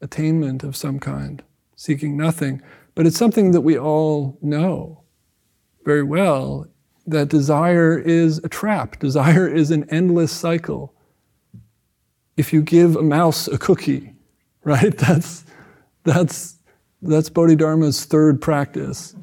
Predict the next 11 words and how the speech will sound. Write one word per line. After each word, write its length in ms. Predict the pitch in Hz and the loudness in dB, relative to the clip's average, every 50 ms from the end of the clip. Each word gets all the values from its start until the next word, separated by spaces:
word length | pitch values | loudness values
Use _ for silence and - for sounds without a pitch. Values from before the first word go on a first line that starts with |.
| - - 220 226 - - - | -20 -20 -18 -18 -18 -16 -12
Um, 480 | 143 139 143 147 143 143 143 147 165 - - | -10 -8 -8 -6 -6 -6 -8 -8 -12 -6 0
don't 240 | - 165 156 170 - | 2 2 4 4 4
do 200 | - 185 196 190 | 4 4 4 6
that. 380 | 151 160 143 127 123 131 135 - - - - - - _ _ _ _ _ - - - - | 4 4 2 0 -2 -4 -6 -10 -14 -16 -20 -20 -20 _ _ _ _ _ -20 -12 -6 -2
Um, 540 | 156 151 160 165 165 160 147 143 160 - - _ _ _ _ _ _ _ _ _ _ _ _ _ _ _ | 0 2 4 6 6 4 4 2 -4 -12 -18 _ _ _ _ _ _ _ _ _ _ _ _ _ _ _
seeking 500 | - - - - 226 208 - 208 190 180 | -12 -6 -2 0 0 0 2 0 0 2
nothing. 520 | 180 180 170 160 - - 139 143 156 143 - _ _ _ _ _ _ _ _ _ _ _ _ _ _ _ _ _ _ _ _ _ _ _ _ - - _ _ _ _ _ _ _ _ _ _ _ _ _ _ _ | 2 2 0 -2 -4 -6 -10 -10 -10 -14 -18 _ _ _ _ _ _ _ _ _ _ _ _ _ _ _ _ _ _ _ _ _ _ _ _ -20 -20 _ _ _ _ _ _ _ _ _ _ _ _ _ _ _
Stepping 800 | - - - - - - 180 170 175 185 180 170 165 160 160 165 - | -14 -12 -10 -6 -2 0 0 0 2 2 2 4 4 2 0 -2 -4
off 420 | 147 151 156 151 156 143 - - 139 | -4 0 0 2 0 0 -2 -6 -8
of 540 | 127 147 143 143 139 139 135 135 131 _ | -6 -6 -4 -4 -4 -6 -6 -8 -10 _
the 500 | - 151 143 143 147 147 147 170 160 147 | -8 -8 -6 -6 -6 -8 -10 -12 -12 -14